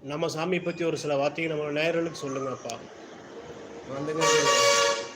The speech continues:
Speaker 2: புரட்டாசி ஃபர்ஸ்ட் வாரத்துலேருந்து மூணாம் கிழமை இது நல்ல சிறப்பாக போய் கொண்டிருக்குதுங்க. இது அடுத்த நாலாம் கிழமை ச-, சனிக்கிழமை விசேஷம், கோயில் விசேஷம் வருதுங்க.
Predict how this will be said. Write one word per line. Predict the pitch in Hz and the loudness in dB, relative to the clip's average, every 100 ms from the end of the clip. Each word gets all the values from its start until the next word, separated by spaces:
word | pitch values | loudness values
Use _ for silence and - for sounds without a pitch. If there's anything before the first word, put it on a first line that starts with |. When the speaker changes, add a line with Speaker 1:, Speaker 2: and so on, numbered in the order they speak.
| - - - | -16 -16 -8
Speaker 2:
புரட்டாசி | 151 170 180 175 185 | -6 0 0 0 -4
ஃபர்ஸ்ட் | 156 156 180 | -4 -4 -4
வாரத்துலேருந்து | 165 160 156 156 165 180 156 139 | -2 -2 -4 -4 -2 -2 0 -2
மூணாம் | 131 143 151 | -4 -4 -4
கிழமை | 143 139 156 | -4 -4 -4
இது | 143 131 123 113 - - - - | -4 -4 -4 -8 -12 -18 -20 -12
நல்ல | 123 147 | -8 -6
சிறப்பாக | 139 135 139 143 | -4 -6 -4 -4
போய் | 143 131 | -4 -6
கொண்டிருக்குதுங்க. | 127 120 117 107 113 123 - - - - - - - | -6 -10 -12 -12 -12 -12 -14 -20 -20 -20 -20 -20 -12
இது | 147 180 | -4 0
அடுத்த | 156 147 175 165 165 156 | 2 0 0 -2 0 -2
நாலாம் | 143 160 165 160 | 0 0 -2 -2
கிழமை | 147 156 | -2 -2
ச-, | 156 147 135 | -2 -2 -4
சனிக்கிழமை | 135 147 143 143 160 | -4 -4 -2 -2 -2
விசேஷம், | 156 - 151 - 135 | -4 -2 -4 -4 -2
கோயில் | 143 | 0
விசேஷம் | 135 120 135 120 | -2 -6 -6 -6
வருதுங்க. | 113 113 113 | -8 -6 -8